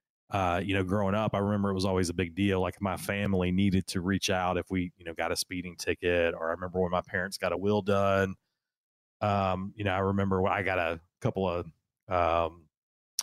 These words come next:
speeding tickets. I, I was mentioning speeding tickets already, but the few, you know, not everybody has to go to a lawyer very often. And so a lot of folks don't really know how it works, right? Joseph,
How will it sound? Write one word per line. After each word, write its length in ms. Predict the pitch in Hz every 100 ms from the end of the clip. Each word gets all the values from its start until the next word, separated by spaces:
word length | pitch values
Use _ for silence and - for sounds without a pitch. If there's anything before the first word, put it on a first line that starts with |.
| - _ _ _
speeding 380 | - 151 143 120
tickets. 300 | 120 98 90
I, 200 | 98 101
I 120 | 98
was 180 | 101 87
mentioning 340 | 107 101 92
speeding 240 | 87 104 87
tickets 200 | 90 85
already, 240 | 92 101
but 160 | 90 92
the 60 |
few, 160 | - 143
you 140 | 131
know, 120 | 120 104
not 220 | 131 127
everybody 360 | 131 120 110
has 160 | 95 101
to 80 | -
go 120 | 101
to 60 | 92
a 100 | 82
lawyer 640 | 90 104 92 82 80 76 _ _ _ _ _ 101
very 180 | 85
often. 400 | 82 82 78 - - _ -
And 80 | 101
so 100 | 107
a 40 |
lot 160 | 110 110
of 100 | -
folks 300 | 104 90 -
don't 180 | 101
really 220 | 92 90 85
know 580 | 95 101 101 92 87 - _ _ _ _ _ _ _ -
how 220 | 117 107
it 60 | 92
works, 540 | 90 82 - - - - _ _
right? 260 | 101 104 107 - _ _ _ -
Joseph, 400 | 107 - -